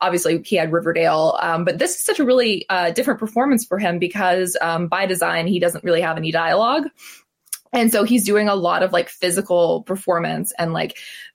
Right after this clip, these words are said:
facial performance and stuff. And he does it so well. He pulls off all of this, like, communication, um, with Catherine's character, Lisa, in a way that you don't necessarily notice that there's no dialogue because you're understanding the,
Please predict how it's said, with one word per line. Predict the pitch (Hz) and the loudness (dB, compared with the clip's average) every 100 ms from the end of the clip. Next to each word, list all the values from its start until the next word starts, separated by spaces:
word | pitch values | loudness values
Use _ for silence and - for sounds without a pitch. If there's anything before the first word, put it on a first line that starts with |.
| _ | _
facial | 226 254 - 254 | -2 0 2 0
performance | 233 240 226 220 220 | 0 0 0 2 0
and | 220 | 0
stuff. | - 202 | 0 -4
And | 196 | -2
he | 220 240 | 0 2
does | 220 | 2
it | 196 - | 0 -2
so | - - - - - 180 | -6 -4 -4 0 2 2
well. | 170 - 151 135 | 0 0 0 0
He | 190 220 | 2 0
pulls | - 214 208 196 - | 0 0 0 0 -2
off | 170 175 - 170 | 0 0 -2 -2
all | 165 175 | 2 2
of | 175 | 2
this, | 175 - | -2 0
like, | 170 - | -2 0
communication, | 196 180 165 - 170 - 170 156 156 - - - | 0 0 -2 -2 -4 0 -2 -2 -8 -14 -18 -8
um, | - 165 160 160 | -4 -2 -2 -2
with | 196 185 175 - | -2 -2 -2 -4
Catherine's | 165 165 160 180 - | -6 -6 -6 -8 -2
character, | 165 160 - 165 156 | -2 -2 -2 -2 -2
Lisa, | 165 165 - 165 160 - - - | -4 -4 -2 0 -2 -6 -16 -4
in | 208 | -2
a | |
way | 196 202 | 0 0
that | 190 | 2
you | 196 202 | 2 2
don't | 196 208 - | 2 -2 -2
necessarily | 196 208 202 190 196 185 | 0 0 -2 0 0 2
notice | 175 160 160 - | 2 0 0 -2
that | - | -6
there's | 170 | -6
no | 156 147 | -6 -6
dialogue | 151 143 - - 165 | -4 -4 -4 -6 -6
because | 170 170 | -2 -2
you're | 180 - | 0 0
understanding | 180 175 170 - 165 156 156 160 - | 0 -2 -2 -2 -2 -2 -4 -6 -6
the, | 170 | -4